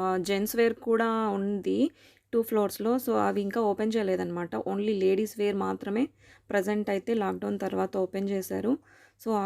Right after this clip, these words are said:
కలెక్షన్ మాత్రమే మీకు ఇప్పుడు చూపిస్తున్నాను. యాక్చువల్‌గా ఇది చాలా పెద్ద షాపింగ్ మాల్ అని చెప్పాను కదా. So ఇందులో వచ్చేసి only క్లాత్సే కాకుండా యాక్సెసరీస్, ఇంకా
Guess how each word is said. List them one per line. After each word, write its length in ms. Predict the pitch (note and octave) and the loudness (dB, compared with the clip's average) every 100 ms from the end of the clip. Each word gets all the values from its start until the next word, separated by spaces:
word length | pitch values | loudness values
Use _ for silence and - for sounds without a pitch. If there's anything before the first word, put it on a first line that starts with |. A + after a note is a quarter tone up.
| G3 | -2
కలెక్షన్ 360 | G3 G3 G#3 G3+ | -2 -2 -2 -2
మాత్రమే 340 | F#3+ - G3+ B3 | -2 -2 0 2
మీకు 160 | A#3 F#3+ | 0 -2
ఇప్పుడు 220 | - F3+ | -4 -2
చూపిస్తున్నాను. 760 | F#3+ F#3 F#3+ - F#3+ F3+ F3 A3 F4 - - - G#3+ | 0 0 -4 -4 -4 -2 0 2 0 -2 -20 -14 -10
యాక్చువల్‌గా 380 | - G#3 G#3+ A3+ | -6 -2 2 2
ఇది 140 | G#3+ G#3 G#3 | 4 2 0
చాలా 200 | F#3+ G3+ G3 | -2 0 -2
పెద్ద 180 | E3+ G3 | -2 -2
షాపింగ్ 340 | G3 F#3 G3+ G#3 | -4 -4 -4 -2
మాల్ 160 | G3+ F#3+ | -2 -2
అని 100 | F#3 | -4
చెప్పాను 380 | F3+ F#3+ F#3 F#3 | -6 -4 -4 -2
కదా. 220 | F3 F#3 B3+ C#4 - - - - | -2 2 2 0 -6 -20 -20 2
So 80 | A#3 A3 | 4 4
ఇందులో 220 | G#3+ A3+ A3 | 4 2 2
వచ్చేసి 380 | A3+ G#3 A#3 A#3+ - G3+ | 0 -2 0 -2 -2 -2
only 340 | G#3 A3 A3+ A#3 - - - | 0 0 2 2 0 -4 -2
క్లాత్సే 380 | G3+ G3+ - A3 G#3+ | 0 2 0 0 -2
కాకుండా 340 | F#3+ G3+ G3+ F#3+ | -2 0 0 0
యాక్సెసరీస్, 720 | - G#3 - G#3+ G#3 G#3 G#3 G#3 G#3+ - - - E4 - G#3+ | -4 -6 -2 0 0 -2 0 2 2 -2 -18 -14 -14 -8 -2
ఇంకా 260 | G#3 G3 | -2 0